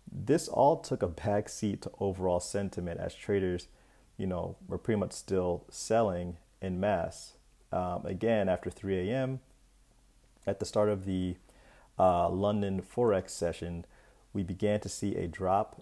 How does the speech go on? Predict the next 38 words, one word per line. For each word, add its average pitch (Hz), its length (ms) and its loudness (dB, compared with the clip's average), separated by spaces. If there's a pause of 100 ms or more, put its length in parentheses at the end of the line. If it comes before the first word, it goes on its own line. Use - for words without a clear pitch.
(120)
but - 200 -4
most 110 500 -2
of 98 140 -2
the 98 80 -4
severe 107 400 -2
drop 90 340 -2
came 90 380 -6
during 90 400 -4
the 85 100 -8
start 92 640 -2
of 85 220 -4
the 90 180 -6 (100)
overlap 104 560 2
sessions 87 540 -6
between 90 480 -6
the 82 80 -6
London 95 500 -4
and 85 160 -6
New 87 80 -6
York 92 300 -2
sessions. - 560 -10 (400)
Now, 92 160 0
if 95 80 -2
you 135 80 6
have 101 100 6
no 98 240 4
idea 101 300 6
what 92 80 0
I'm 90 80 -4
talking 92 320 0
about 87 260 -2
when 87 80 -6
I'm 87 80 -8
talking 87 300 -4
about 87 120 -2
all 87 120 -2
these 82 160 -10
sessions, 104 540 -2